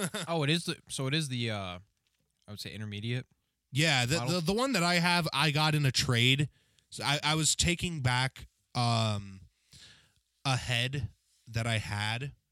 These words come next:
Speaker 1: that I wanted to see if it would still work for, like, Precordial. Um, I'll get to that in a minute.
Speaker 2: Yeah, we're gonna get to the whole band talk, how y'all met each other, how y'all kissed each other on the mouth the first time you met.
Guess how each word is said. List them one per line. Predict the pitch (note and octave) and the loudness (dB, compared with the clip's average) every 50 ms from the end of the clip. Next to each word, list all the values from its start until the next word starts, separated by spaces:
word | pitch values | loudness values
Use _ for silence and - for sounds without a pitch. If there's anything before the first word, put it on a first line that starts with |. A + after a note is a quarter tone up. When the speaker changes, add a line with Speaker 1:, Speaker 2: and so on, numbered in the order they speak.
| _ _ _ _ _ _ - | _ _ _ _ _ _ -8
Speaker 1:
that | A#2+ A#2+ | -6 -4
I | A#2+ | -4
wanted | A#2 A#2 A#2 A#2 A#2+ A#2 A#2 | -4 -4 -6 -6 -6 -6 -4
to | A#2+ | -2
see | A#2 - - A#2+ A#2 A#2 | -2 -2 0 0 -2 -2
if | A2+ - A#2+ | -4 -6 -8
it | A2 - - - - | -10 -6 -6 -6 -6
would | A#2+ A2+ A2 | -6 -6 -6
still | - - - A#2+ A#2 A2 | -4 -4 -4 -4 -6 -6
work | G#2+ G#2 F#2+ G#2 G#2+ A2+ A#2+ _ - | -8 -8 -6 -6 -6 -6 -8 _ -12
for, | - - - A2 G#2+ G#2+ | -14 -12 -10 -10 -10 -8
like, | G#2 G#2 G2+ - | -6 -6 -4 -2
Precordial. | - - - - A2+ G#2+ G#2 A2+ A#2+ B2+ C#3 - _ _ _ _ _ _ _ _ _ _ _ _ _ _ _ _ _ _ _ _ _ _ - - | -4 -4 -4 -6 -8 -8 -6 -4 -4 -4 -6 -8 _ _ _ _ _ _ _ _ _ _ _ _ _ _ _ _ _ _ _ _ _ _ -14 -8
Um, | A#2 A2+ A2 A2 G#2+ G#2+ G#2 A2 - | -4 -4 -2 -4 -4 -6 -10 -12 -10
I'll | B2 A#2+ A#2+ | -8 -6 -4
get | C#3 C3 | -2 -2
to | - C3 | -2 0
that | A#2+ A#2+ A#2 A2+ | 0 0 -2 -2
in | A2 G2+ | -6 -10
a | |
minute. | G2 G2 G2 F2+ E2 - _ _ _ _ _ _ _ _ _ _ _ _ _ | -10 -10 -12 -14 -16 -20 _ _ _ _ _ _ _ _ _ _ _ _ _
Speaker 2:
Yeah, | - B2 C3 | -12 -10 -8
we're | C3 C#3+ | -4 -4
gonna | D#3 E3 D#3+ | -2 0 0
get | D3 C#3 | -2 -2
to | D#3 | -2
the | C#3 B2+ | -2 -2
whole | A#2 A#2 B2 A#2+ | -2 -2 -4 -4
band | G2 - G#2+ G#2+ A2+ A2+ A2 | -4 -4 -4 -2 -2 -4 -4
talk, | A#2 A#2 A2 A2 A2 - | -6 -6 -6 -6 -8 -8
how | - G#2+ G#2+ | -8 -8 -8
y'all | G#2+ G#2 G#2 G2+ G2+ G#2 G#2 G#2 F#2+ | -6 -6 -6 -6 -6 -6 -6 -6 -8
met | F#2+ G2 F#2+ G2 G2+ | -8 -8 -8 -8 -8
each | G2 - - | -10 -10 -10
other, | G2+ G2+ G2+ G2 | -10 -10 -8 -8
how | G2 G2 | -8 -8
y'all | G2 G2 F#2+ F#2 F#2 F2+ _ | -8 -8 -8 -10 -12 -14 _
kissed | - - G#2 - - G#2 | -14 -14 -12 -12 -12 -14
each | - - | -14 -12
other | G2+ G2 F#2+ | -12 -12 -12
on | F#2+ F2+ | -12 -12
the | F2+ | -14
mouth | F#2 F#2 F2+ F2+ F#2 - | -14 -14 -14 -14 -16 -18
the | - | -18
first | - G2+ F#2 - | -18 -18 -18 -16
time | - F#2+ F#2+ | -18 -16 -16
you | F#2+ F#2 | -14 -14
met. | F#2 F#2 F#2 F#2+ F#2 F2+ | -14 -14 -14 -14 -14 -16